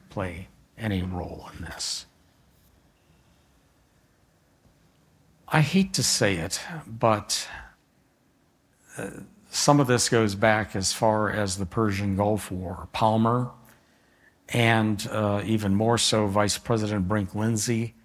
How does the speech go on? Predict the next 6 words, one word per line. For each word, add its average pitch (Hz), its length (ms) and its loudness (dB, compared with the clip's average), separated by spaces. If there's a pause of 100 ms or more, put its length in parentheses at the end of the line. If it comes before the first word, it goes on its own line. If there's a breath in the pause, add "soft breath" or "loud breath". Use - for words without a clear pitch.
(840 soft breath)
and, 101 480 2
uh, 98 380 -2 (2000)
Vice 113 240 -2
President 104 560 -2
Jerry 101 460 0
Taylor 98 600 -2